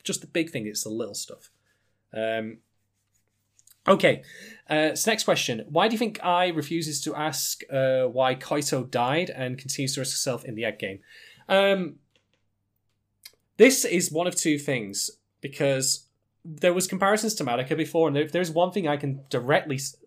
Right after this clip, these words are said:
talk about that I think is the case here, um, and is being portrayed in different ways with the girls, is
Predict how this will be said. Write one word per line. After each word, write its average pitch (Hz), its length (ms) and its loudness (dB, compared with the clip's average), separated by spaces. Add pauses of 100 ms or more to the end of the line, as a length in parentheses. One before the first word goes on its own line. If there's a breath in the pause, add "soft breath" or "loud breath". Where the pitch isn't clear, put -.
(120)
talk 117 320 0
about 104 340 -6
that 113 120 -4
I 110 100 -4
think 120 260 -8 (600 loud breath)
is 143 180 0
the 143 60 -2
case 147 340 0
here, 131 260 0 (600)
um, 139 340 2
and 131 320 -4
is 135 160 -2
being 135 200 0
portrayed 135 300 -2
in 123 60 -8
different 135 280 -6
ways 123 200 -2
with 113 80 -10
the 110 60 -10
girls, 123 380 0
is 120 300 -8